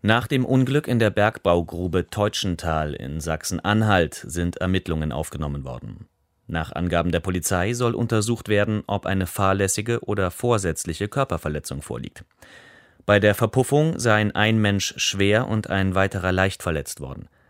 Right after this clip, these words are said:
Mit der Frage, wie es zu dem Unglück kommen konnte, beschäftige sich zudem das Landesamt für Geologie. Etwa fünfunddreißig Arbeiter waren für mehrere Stunden in rund siebenhundert Metern Tiefe eingeschlossen gewesen.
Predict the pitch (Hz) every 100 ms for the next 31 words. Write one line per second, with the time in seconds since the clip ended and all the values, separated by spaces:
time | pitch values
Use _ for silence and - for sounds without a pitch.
0 | _ _ _ _ _ 110 120 107 107 104
1 | 123 135 123 113 - 107 101 120 110 101
2 | - 113 107 110 107 120 113 - 98 -
3 | 90 85 85 - 90 85 80 80 80 87
4 | 87 85 80 - 82 82 - 82 92 90
5 | 90 90 110 85 _ _ _ - - _
6 | _ _ _ _ - 120 123 170 175 135
7 | 123 123 117 - 120 95 80 73 76 80
8 | 82 90 90 92 90 90 - 101 101 -
9 | 117 - 113 107 107 95 135 135 117 110
10 | 107 107 107 101 107 104 110 110 107 95
11 | 76 - 69 62 53 - -